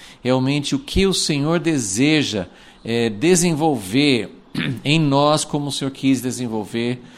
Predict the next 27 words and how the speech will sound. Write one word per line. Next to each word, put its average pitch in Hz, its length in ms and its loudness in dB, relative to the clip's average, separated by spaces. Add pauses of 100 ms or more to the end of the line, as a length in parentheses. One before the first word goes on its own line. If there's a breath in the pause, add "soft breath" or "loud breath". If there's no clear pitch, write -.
(200 loud breath)
na 117 160 -4
vida 120 280 -2
dessas 113 360 -4
pessoas. 95 640 -6
Pedimos 110 600 -4
isso 120 500 -4 (440 loud breath)
e 117 100 -6
confiamos 135 840 -2
em 127 100 -4
Ti, 113 340 -4
Senhor, 104 200 -8
que 101 120 -14
cada 143 340 -2
dia 117 240 -4
possamos 123 720 -4 (360 loud breath)
ir 147 240 4
um 139 100 2
pouquinho 156 580 -2
além 120 520 -2 (280 loud breath)
nessas 120 300 -2
histórias 117 460 -4
que 120 140 -6
já 113 120 -6
lemos 110 420 -6
tantas 107 420 -8
vezes. 90 340 -8
Pedimos 107 680 -6